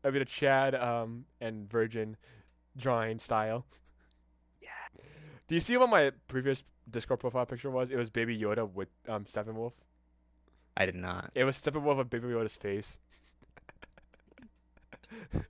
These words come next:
Speaker 2: What? I
Speaker 1: I'll
Speaker 2: don't
Speaker 1: show,
Speaker 2: believe you.
Speaker 1: I'll show you later. Or actually, maybe I can show in the,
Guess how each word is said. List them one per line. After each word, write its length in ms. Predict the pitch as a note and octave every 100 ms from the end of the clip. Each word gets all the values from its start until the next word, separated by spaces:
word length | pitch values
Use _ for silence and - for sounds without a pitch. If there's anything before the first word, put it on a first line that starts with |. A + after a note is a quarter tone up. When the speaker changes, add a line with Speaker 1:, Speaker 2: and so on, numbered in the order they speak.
| _ _ _ A3+
Speaker 2:
What? 140 | A#3 G#3+
I 1200 | G3+ G3 G3 F#3+ G3 G3 _ - B3+ B3+ - D3+
Speaker 1:
I'll 100 | D#3+
Speaker 2:
don't 80 | F3
Speaker 1:
show, 60 | D3+
Speaker 2:
believe 380 | D3+ D#3 D3+
you. 200 | C3 B2 B2+
Speaker 1:
I'll 180 | B2+
show 160 | B2 C3
you 140 | B2
later. 240 | A2 G#2+ A2
Or 160 | G2
actually, 200 | A2+ -
maybe 120 | B2 B2
I 40 |
can 120 | B2+
show 80 | C3+
in 80 |
the, 60 | A#2+